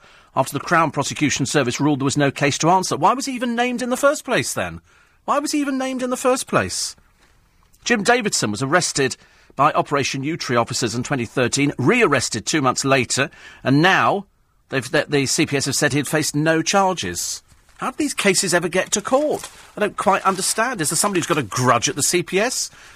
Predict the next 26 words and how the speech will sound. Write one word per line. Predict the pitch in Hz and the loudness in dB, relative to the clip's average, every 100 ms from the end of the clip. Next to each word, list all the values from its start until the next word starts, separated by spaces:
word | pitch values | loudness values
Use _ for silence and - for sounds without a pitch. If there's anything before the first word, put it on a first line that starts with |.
| - | -6
Is | 202 | 2
there, | 196 | 4
is | 180 | 4
there | 180 | 2
one | 160 156 | 2 0
person | 143 135 123 165 | 0 0 0 0
who | |
makes | 147 156 - | -2 -4 -6
the | |
decision? | 139 135 131 110 208 | -2 0 0 -2 -4
Is | 202 | -4
it | |
a | 165 | -6
panel? | - - 117 196 | -6 -2 0 0
I've | 190 | 0
got | - | -2
no | 214 262 254 | 0 0 2
idea | 233 214 | 2 2
how | 123 165 | 2 2
it | 151 | 2
works | 156 - - | 2 0 -4
at | 135 | -4
the | |
C | - | -4
P | 147 156 | -2 -2
S. | 107 - | -2 -2